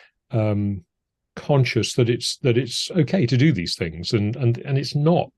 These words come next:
rocket science. It's not that difficult. And I know that's something you, you <laughs> very much help people with as well. Um, you know, and it's a, you know, once you've got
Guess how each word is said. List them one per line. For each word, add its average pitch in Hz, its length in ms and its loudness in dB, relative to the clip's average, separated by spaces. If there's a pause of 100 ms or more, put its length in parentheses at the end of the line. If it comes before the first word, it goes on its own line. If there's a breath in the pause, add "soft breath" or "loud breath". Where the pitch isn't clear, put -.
(200)
rocket 95 260 -2
science. 95 420 -4
It's 120 120 -10
not 143 220 0
that 87 140 -6
difficult. 90 580 -14 (420 loud breath)
And 113 80 -4
I 107 60 0
know 113 140 4
that's 95 180 0
something 98 240 0
you, 104 340 2
you 104 360 0 (140)
<laughs> - 180 -20
very 110 340 2
much - 300 0
help 107 240 0
people 110 280 2
with 101 200 4
as 98 160 -2
well. 104 360 0 (460 loud breath)
Um, 110 420 2
you 143 120 2
know, 104 120 4
and 113 120 2
it's 120 160 -6
a, 120 120 2 (360)
you 147 100 -2
know, 110 100 2
once 127 300 0
you've 127 140 -2
got 135 280 2